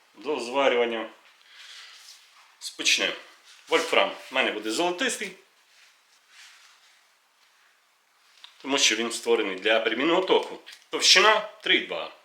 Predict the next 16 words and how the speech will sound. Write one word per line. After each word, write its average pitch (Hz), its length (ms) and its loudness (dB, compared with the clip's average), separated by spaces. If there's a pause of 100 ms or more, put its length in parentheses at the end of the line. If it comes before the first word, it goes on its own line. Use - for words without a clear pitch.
(1040)
М, 95 200 -16 (180)
початковий 151 480 2
ток, 220 320 2 (480)
тобто 110 280 -6
стартовий 98 460 -2
ток, 202 360 -8 (180)
сто - 240 -8
амперів 95 380 -4 (1160)
для 156 220 6
сформування 123 800 6 (180)
самої 107 400 -4
сфери. - 420 -2 (640)
Буду - 200 -8
зварювати 170 380 4
на 170 80 2
педалі. 226 440 6